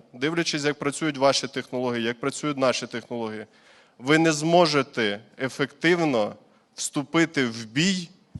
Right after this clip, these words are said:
саме в такій локальній війні. Ну, скоріше за все,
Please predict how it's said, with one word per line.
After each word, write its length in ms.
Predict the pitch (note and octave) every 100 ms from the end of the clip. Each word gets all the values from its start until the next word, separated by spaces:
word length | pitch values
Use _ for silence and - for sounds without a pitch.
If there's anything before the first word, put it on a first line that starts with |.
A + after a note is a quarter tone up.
| -
саме 320 | - D#3 E3 D3
в 80 |
такій 300 | - C#3+ F3+
локальній 460 | D#3+ C#3 D3+ D3 C#3+
війні. 400 | C3+ C3 G2+ G2 - _ _ _
Ну, 160 | D#3+ D3+
скоріше 340 | - F3+ F#3+
за 80 | F3+
все, 380 | D#3+ - F#3+